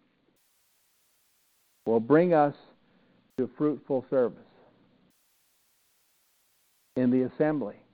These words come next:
and in the kingdom of Christ. Some spe-, spend years thinking that I have witnessed for myself. Some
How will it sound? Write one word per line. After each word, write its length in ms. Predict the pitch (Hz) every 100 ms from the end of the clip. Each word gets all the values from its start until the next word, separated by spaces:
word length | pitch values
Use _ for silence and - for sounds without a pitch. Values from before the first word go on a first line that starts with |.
| _ _ _ -
and 160 | 131 135
in 160 | 143
the 80 | 139
kingdom 500 | 135 160 165 156 156
of 140 | 151 -
Christ. 380 | 156 147 104 - _ - _ _ _ _ _ _ _ _ _ _ _ _ _ _ _ _ _ _ _ _ _ _ _ _ _ _ _ _ _ _ _ _ _ _ _ _ -
Some 280 | 175 214 185
spe-, 460 | - 190 196 - -
spend 360 | - 180 170 151 156
years 480 | 190 226 233 233 196
thinking 480 | - 175 143 147 160 - _ _ _ _ _ -
that 220 | 156 143 143
I 200 | 143 147
have 160 | 143
witnessed 560 | 135 160 156 151 151 -
for 100 | 160
myself. 600 | 156 156 156 135 107 110 - _ _ _ _ _ _ _ _ _ _ _ _ -
Some 260 | 151 156